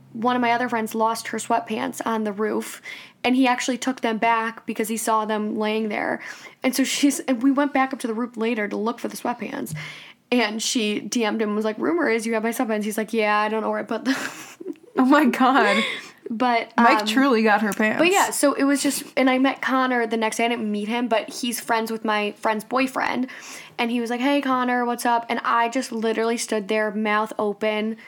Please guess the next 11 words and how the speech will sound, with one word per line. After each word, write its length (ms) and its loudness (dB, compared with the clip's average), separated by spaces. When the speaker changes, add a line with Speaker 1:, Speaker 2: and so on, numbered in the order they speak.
Speaker 1:
looking 400 0
like 160 0
an 100 0
idiot. 540 0
Speaker 2:
Well, 160 6
were 60 8
you 80 6
Speaker 1:
Um, 60 6
Speaker 2:
wearing 200 6
a 40 4
mask? 540 0